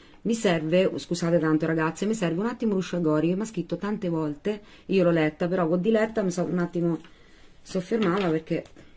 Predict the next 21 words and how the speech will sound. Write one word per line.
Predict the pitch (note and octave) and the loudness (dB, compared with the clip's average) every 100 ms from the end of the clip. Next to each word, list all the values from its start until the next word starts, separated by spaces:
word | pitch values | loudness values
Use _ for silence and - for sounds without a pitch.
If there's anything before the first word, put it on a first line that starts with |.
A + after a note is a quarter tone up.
| - - - - - - - - - - - - - - | -20 -20 -20 -20 -20 -20 -20 -20 -20 -20 -20 -20 -20 -12
ho | E3+ E3 | -8 -6
avvertito | - F3+ E3 F3+ - G#3+ F#3+ F3 | -4 -4 -4 -6 -4 -4 -2 -2
proprio | F3 E3 E3 | -2 -2 -2
questo, | F3 - - F3 E3+ E3 E3 - - - - - - - - - - - - - - - - - - - - - - - | -4 -6 -6 -4 -2 -2 -6 -8 -20 -20 -20 -20 -20 -20 -20 -20 -20 -20 -20 -20 -20 -20 -8 -8 -8 -18 -20 -20 -20 -10
questa | - F#3+ G#3+ | -4 0 2
grande | G3+ A#3 A3+ | 4 6 4
forza | A3+ A3+ A#3 - | 4 2 0 -2
che | G#3 | 0
non | G#3 | 0
riesce | F#3+ F#3+ F#3+ - G3 | 0 0 -2 -4 -2
a | F#3+ F#3 F#3+ | 0 0 -2
gestire, | F3 G3+ - E3+ D#3+ | -2 -6 -4 -2 -2
capito? | E3 F3 F3 F3+ | 0 0 0 0
E | F3 F3 | -4 -4
tante | F#3 F#3 E3+ | -2 0 2
di | E3 | 2
voi | E3 D#3+ | 4 4
se, | D#3+ D#3 - - | 2 -2 -4 -12
siete | - D3+ D#3 | -8 -4 -2
messe | D#3 D#3 | -2 -4
così. | E3+ - | -6 -6